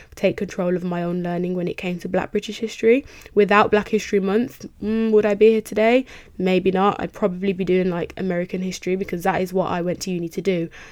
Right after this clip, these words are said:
Um, I studied slavery, I studied civil rights, and I did that until second year. And then in second year, having take-, taken that Black British history module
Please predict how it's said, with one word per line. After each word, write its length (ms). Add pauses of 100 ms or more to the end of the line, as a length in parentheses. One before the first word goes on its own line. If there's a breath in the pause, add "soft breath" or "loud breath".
(200 loud breath)
Um, 260
I 80
studied 340
slavery, 640
I 100
studied 300
civil 320
rights, 540
and 100
I 60
did 220
that 180
until 320
second 380
year. 180
And 160
then 220
in 100
second 320
year, 80
having 280
take-, 420
taken 340
that 220 (380 loud breath)
Black 220
British 280
history 260
module 480